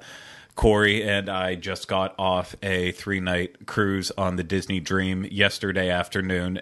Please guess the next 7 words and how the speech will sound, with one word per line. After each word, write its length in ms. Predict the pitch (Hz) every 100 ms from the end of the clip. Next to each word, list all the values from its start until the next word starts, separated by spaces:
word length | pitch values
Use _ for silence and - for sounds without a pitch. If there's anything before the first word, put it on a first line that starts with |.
| -
that 360 | 98 90 87 - - - _ _ - -
we 180 | 107 104
just 300 | 92 95 -
were 140 | 101 87
run 300 | 92 92 87
ragged 440 | 92 90 90 90
on 380 | 85 85 90